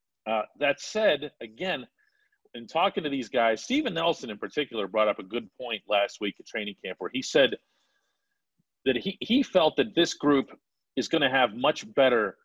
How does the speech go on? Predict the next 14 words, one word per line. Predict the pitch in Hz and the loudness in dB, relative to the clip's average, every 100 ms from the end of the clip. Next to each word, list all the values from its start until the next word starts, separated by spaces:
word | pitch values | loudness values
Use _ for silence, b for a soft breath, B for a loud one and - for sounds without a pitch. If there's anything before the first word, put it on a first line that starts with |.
| _ | _
communication | 123 120 117 95 - 110 104 - 80 - _ - | -10 -6 -6 -6 -4 -4 -4 -8 -10 -20 _ -8
defensively | 107 - 104 - 90 95 90 | -8 -6 -6 -6 -6 -4 -4
than | 95 | -4
they | 92 | -4
did | 101 98 | 0 2
last | 95 95 - 220 | 4 2 0 -2
year. | 196 | 2
Let's | 131 240 262 | 2 2 0
remember | 190 196 160 120 | 2 2 2 0
that | 113 | 0
Minkah | 110 143 139 101 | 0 0 0 -2
joined | 110 117 131 120 104 | -2 -2 -2 -4 -6
the | 95 | -8
team | - 139 98 | -4 -4 -4